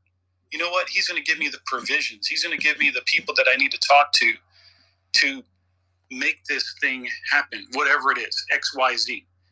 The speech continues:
And you know what? And just from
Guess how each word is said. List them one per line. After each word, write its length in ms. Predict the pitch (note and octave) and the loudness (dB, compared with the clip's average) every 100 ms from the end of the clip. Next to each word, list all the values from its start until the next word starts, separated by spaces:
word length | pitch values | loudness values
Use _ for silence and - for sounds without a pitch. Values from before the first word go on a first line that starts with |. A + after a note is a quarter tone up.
| _ _ _ _ _ _ | _ _ _ _ _ _
And 120 | D3+ C#3+ | -2 -2
you 60 | |
know 180 | C#3+ D#3 | -4 -2
what? 260 | E3 F#3 - _ _ _ _ _ _ _ _ _ - - - - | 2 2 0 _ _ _ _ _ _ _ _ _ -18 -14 -4 0
And 140 | - | 4
just 320 | - F#3 - - | 6 6 4 4
from 160 | F3 | 2